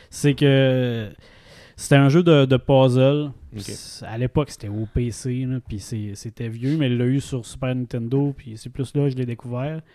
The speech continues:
Speaker 1: Mais c'est, euh, c'est des petits personnages qui suivent tout à queue leu leu, en ligne droite, puis qui arrêtent jamais.
Speaker 2: OK.
Speaker 1: Fait que toi, tout ce que tu fais, c'est leur faire construire un escalier ou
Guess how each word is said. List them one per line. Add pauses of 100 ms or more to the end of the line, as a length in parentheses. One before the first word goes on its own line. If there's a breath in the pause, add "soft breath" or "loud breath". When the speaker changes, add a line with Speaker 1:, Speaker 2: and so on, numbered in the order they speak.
(460 soft breath)
Speaker 1:
Mais
c'est,
euh,
c'est
des
petits
personnages
qui
suivent
tout
à
queue
leu
leu, (1160)
en
ligne
droite, (380)
puis
qui
arrêtent
jamais. (720)
Speaker 2:
OK.
Speaker 1:
Fait
que
toi,
tout
ce
que
tu
fais,
c'est (360)
leur
faire
construire
un
escalier (240)
ou